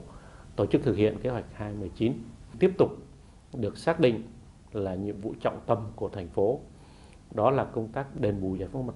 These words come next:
bằng. Không chỉ riêng những dự án của ngân sách thành phố và những dự án của ngân sách đầu tư trên địa bàn, mà chúng tôi xác định cái việc đền bù này là việc đền bù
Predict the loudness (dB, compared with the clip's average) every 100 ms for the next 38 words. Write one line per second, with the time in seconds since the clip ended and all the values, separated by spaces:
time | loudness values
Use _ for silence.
0 | -4 -4 -4 -12 -16 -18 -18 -18 -16 -16
1 | -14 0 4 4 4 -2 -2 2 4 4
2 | 0 -4 -4 -2 -2 -2 -4 -4 -10 -14
3 | -20 -20 -20 -18 -2 0 2 0 -2 -2
4 | -2 -2 -6 -6 -8 -2 0 2 0 -10
5 | -20 -20 -6 2 2 2 0 -2 -2 -2
6 | -2 -4 -6 -8 -8 -6 -4 -2 -2 -2
7 | -4 -4 -12 2 4 6 6 6 4 -2
8 | -2 -2 -4 -8 -16 -18 -20 -18 -18 -18
9 | -8 -2 -2 0 0 2 2 2 6 6
10 | 4 -6 -14 -18 -18 -2 4 4 4 2
11 | 2 2 4 2 -2 -8 -18 -18 -14 -6
12 | -4 -2 -2 -2 -2 -2 0 -2 -2